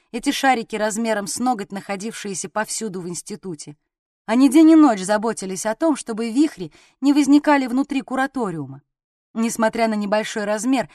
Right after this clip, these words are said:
они обладали неимоверной силой. И только сегодня Гилберт деактивирует их на какое-то мгновение. Я не знала, какие опасности ожидали меня.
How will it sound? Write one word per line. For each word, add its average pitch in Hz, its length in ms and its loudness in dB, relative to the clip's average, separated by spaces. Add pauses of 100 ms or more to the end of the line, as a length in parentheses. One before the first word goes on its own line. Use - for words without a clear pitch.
(240)
они 262 240 4
обладали 262 520 0
неимоверной 254 800 2
силой. 151 500 -10 (680)
И 277 80 -6
только 302 280 2
сегодня 233 600 0
Гилберт 214 480 -4 (200)
деактивирует 240 880 -2
их 156 140 -16
на 202 100 -8
какое-то 220 440 -4
мгновение. 196 640 -6 (880)
Я 269 180 2
не 277 100 4
знала, 254 380 4
какие 240 320 -6
опасности 214 580 -2
ожидали 175 460 -6
меня. 156 320 -6